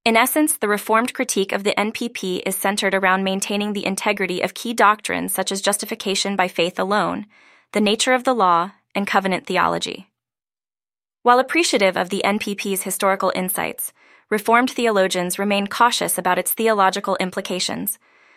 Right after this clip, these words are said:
particularly regarding the doctrines that have been central to the Reformed faith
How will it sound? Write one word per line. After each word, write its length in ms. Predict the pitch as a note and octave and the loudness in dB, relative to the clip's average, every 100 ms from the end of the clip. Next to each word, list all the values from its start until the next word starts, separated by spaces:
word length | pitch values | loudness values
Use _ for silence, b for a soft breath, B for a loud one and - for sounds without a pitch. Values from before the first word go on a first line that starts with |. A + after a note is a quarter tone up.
| b b | b b
particularly 640 | - B3 D4+ D4 G#3+ G3+ G3+ | -2 0 0 2 2 2 0
regarding 440 | G3 G3 G3 G3+ | 2 4 2 0
the 80 | F#3+ | 0
doctrines 560 | G3 G#3 - F#3 F3+ | 4 2 2 -4 -2
that 120 | F#3 F#3+ | -2 -2
have 140 | F#3+ | -2
been 140 | F#3 | -2
central 440 | F#3 G#3+ A3 - E3+ | 0 0 0 -2 -4
to 120 | - | -2
the 100 | F#3 | -2
Reformed 440 | F3 F#3 F3+ E3+ - | -2 -2 -2 -2 -4
faith 380 | - - - | -4 -4 -8